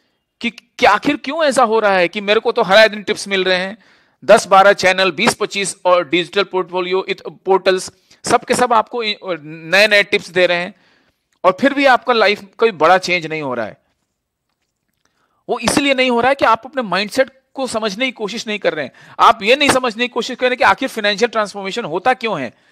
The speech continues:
कैसे होता है। और जब तक ये नहीं समझेंगे, तब तक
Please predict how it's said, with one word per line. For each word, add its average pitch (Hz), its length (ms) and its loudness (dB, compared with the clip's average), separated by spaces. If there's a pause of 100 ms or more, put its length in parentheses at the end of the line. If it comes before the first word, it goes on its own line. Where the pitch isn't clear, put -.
(180)
कैसे 233 260 4
होता 220 300 -2
है। 120 220 -6 (1120)
और 147 100 -2
जब 165 180 -2
तक 220 180 -2
ये 170 180 2
नहीं 214 180 -2
समझेंगे, 208 480 -2
तब - 260 -4
तक 233 100 0